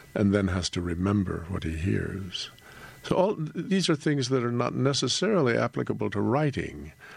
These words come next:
Writing gives us a false security where language is concerned, because we can write something down and it'll be there when we come back for it. In the oral tradition, no. It's, it's,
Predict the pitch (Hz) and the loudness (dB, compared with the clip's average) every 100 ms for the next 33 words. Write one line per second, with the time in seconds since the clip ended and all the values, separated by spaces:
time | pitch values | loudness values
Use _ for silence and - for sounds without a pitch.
0 | - 131 156 156 151 135 127 123 113 101 | -4 2 2 2 2 2 0 0 -2 -2
1 | 110 101 98 - 110 113 - 104 - 104 | 0 0 0 0 -2 0 -2 -4 -2 0
2 | 92 - 80 78 90 95 90 90 92 87 | 0 -2 -6 -6 -4 -2 2 2 2 0
3 | 87 90 87 - 90 95 90 98 120 113 | -2 -2 -2 -2 -4 -2 -2 -2 -2 0
4 | 147 135 120 123 120 - 107 107 104 98 | -2 0 0 0 0 -2 -4 -2 0 0
5 | 98 95 98 101 101 95 101 95 85 85 | 0 0 0 2 0 0 0 2 0 0
6 | 85 85 82 92 85 104 - - - - | -2 -4 -4 -2 -2 -2 -4 -8 -8 -12
7 | - - - 110 113 123 170 170 - 101 | -14 -10 -2 2 4 4 2 2 -2 -4
8 | 95 - 98 104 104 87 - 135 - - | -4 -4 -2 0 0 -2 -6 -6 -6 -4
9 | - - - | -4 -4 -8